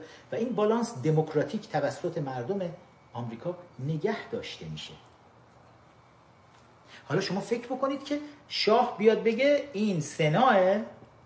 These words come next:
سنا، اینو بهتون بگم، سنا ستون فقرات سیاسی یک کشوره،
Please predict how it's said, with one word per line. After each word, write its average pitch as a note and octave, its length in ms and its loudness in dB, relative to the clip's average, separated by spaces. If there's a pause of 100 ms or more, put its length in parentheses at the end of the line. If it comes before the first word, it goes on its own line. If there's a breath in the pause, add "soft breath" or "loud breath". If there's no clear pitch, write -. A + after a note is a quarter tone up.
(1500)
سنا، G3+ 360 0
اینو D4 180 -2
بهتون F3 260 0
بگم، F#2+ 180 -8
سنا A3 440 -4 (1400)
ستون - 640 -2
فقرات G#3 640 2
سیاسی - 420 -6
یک - 180 -10
کشوره، - 340 -12